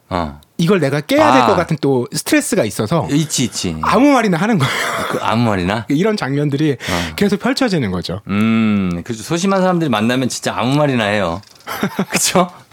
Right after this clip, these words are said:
Speaker 1: 예, 그런 경향이 있어요. 어, 어, 어, 이거를 작가가 이런 어떤 조심스러움을 전하고 싶은 마음이 있을 수도 있다는 생각이 들고,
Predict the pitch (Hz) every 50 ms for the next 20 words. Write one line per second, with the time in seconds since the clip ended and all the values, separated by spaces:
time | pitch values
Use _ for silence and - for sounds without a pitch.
0 | - 147 127 110 98 135 135 139 123 127 135 127 135 131 123 107 92 - - 95
1 | 85 80 87 - - - - - - - - - - 135 135 135 135 127 127 139
2 | 143 127 135 143 143 127 143 151 160 147 127 139 165 170 160 151 113 117 135 -
3 | 170 160 147 156 139 131 127 127 131 117 104 104 139 127 104 - 110 120 120 160
4 | 170 160 139 151 147 143 139 135 113 - 110 110 117 117 107 - - - 113 95
5 | 90 92 98 107 104 107 107 104 101 110 120 113 101 90 - - 117 - - -
6 | 110 90 80 - 104 101 98 104 113 113 107 95 - 90 87 90 113 101 -